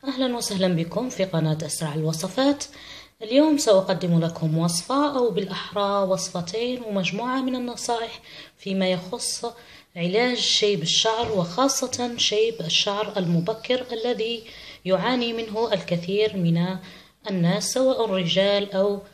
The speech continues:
نساء. بالنسبة لشيب الشعر، ليس بالضرورة، آه، سببه التقدم في، آه، السن. هناك أشخاص كثيرين يعانون من <clears throat>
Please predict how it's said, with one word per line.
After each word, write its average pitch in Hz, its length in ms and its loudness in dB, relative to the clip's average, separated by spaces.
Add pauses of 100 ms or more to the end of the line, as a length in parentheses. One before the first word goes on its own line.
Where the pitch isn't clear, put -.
(300)
نساء. 170 440 0
بالنسبة 240 500 2
لشيب 208 420 0
الشعر، 247 460 2
ليس 277 240 2
بالضرورة، 180 840 2 (400)
آه، 185 200 0
سببه 175 640 2
التقدم 170 500 -2
في، 165 440 -2
آه، 160 360 0
السن. 277 440 2
هناك 226 360 -2
أشخاص 208 760 -2
كثيرين 185 800 -2
يعانون 196 640 0
من 190 200 0 (760)
<clears throat> 170 340 2